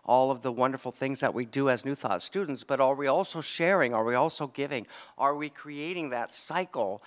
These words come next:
that we know that we read about so much in the scriptures that Christ shared with us? And indeed,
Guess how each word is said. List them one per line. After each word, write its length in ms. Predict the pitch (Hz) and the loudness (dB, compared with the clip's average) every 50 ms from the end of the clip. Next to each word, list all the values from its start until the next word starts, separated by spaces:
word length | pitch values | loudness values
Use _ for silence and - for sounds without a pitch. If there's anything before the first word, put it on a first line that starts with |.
| - - - _ _ | -20 -20 -20 _ _
that 460 | 127 131 127 123 123 120 - - - - | 2 4 4 4 4 2 -4 -12 -14 -6
we 200 | 139 139 143 135 | -4 -2 0 0
know 200 | 131 127 135 135 | 2 2 2 4
that 140 | 135 127 92 | 2 2 0
we 240 | 110 135 127 120 110 | 0 -4 -4 -6 -8
read 300 | 76 113 143 156 175 175 | -4 -2 -2 0 0 0
about 280 | 165 131 117 107 92 | 0 -2 -2 -2 -2
so 280 | - - - 143 135 135 | -4 0 0 2 2 2
much 300 | 131 127 127 127 - - | 2 0 -2 -2 -4 -8
in 80 | 127 117 | -8 -8
the 80 | 117 | -8
scriptures 640 | - - - 180 175 - - - 123 107 113 - - | -8 -6 -6 -6 -6 -6 -8 -10 -10 -10 -10 -10 -8
that 260 | - 101 104 - _ | -6 -6 -6 -6 _
Christ 540 | - - 131 123 131 131 123 - - - - | -12 -6 -4 -4 -2 -4 -6 -10 -14 -14 -14
shared 360 | - - 127 117 120 139 131 | -10 -4 -2 0 0 0 -2
with 140 | 120 117 92 | -4 -4 -4
us? 260 | 95 95 - - - - - - - - - | -4 -6 -6 -8 -12 -12 -18 -20 -20 -18 -6
And 260 | - - 147 139 135 | 0 0 2 2 0
indeed, 520 | 131 135 127 123 135 151 175 165 139 113 | -2 -6 -8 -8 -6 -6 -4 -4 -6 -6